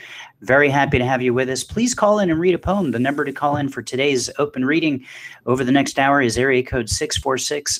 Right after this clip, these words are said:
seven one six, seven three six two. You can also, uh, direct connect. Uh, if you're at the website, just click on the, uh, connect button if you have a good microphone on your computer. Um, and there you go. You're good to go. We'll call you,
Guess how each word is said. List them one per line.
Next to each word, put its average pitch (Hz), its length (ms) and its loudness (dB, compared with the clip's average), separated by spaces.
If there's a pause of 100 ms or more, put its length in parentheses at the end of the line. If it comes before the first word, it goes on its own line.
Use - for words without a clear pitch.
seven 139 540 0
one 123 240 0
six, - 460 -4
seven 127 360 0
three 127 220 -2
six - 260 -4
two. 165 260 2 (440)
You - 80 -16
can 120 100 4
also, 127 400 4
uh, 98 220 2
direct 120 460 -2
connect. 131 580 0
Uh, 113 60 -2
if 110 260 -4
you're 107 240 -6
at 117 160 -2
the 117 80 -6
website, 120 440 -2
just - 160 -10
click 120 240 -8
on 110 140 0
the, 98 200 -2
uh, 95 140 -4
connect 117 360 -2
button 120 240 2
if 110 120 0
you 117 60 0
have 101 100 -2
a 104 40 -6
good 110 180 0
microphone 110 480 -2
on 110 100 2
your 101 120 -2
computer. 120 520 0 (540)
Um, 101 220 2
and 101 120 2
there 131 140 4
you 139 100 6
go. 151 360 2 (160)
You're 107 100 -16
good 123 160 0
to 120 80 -4
go. 123 300 2 (320)
We'll 110 120 -8
call 143 220 2
you, 139 260 0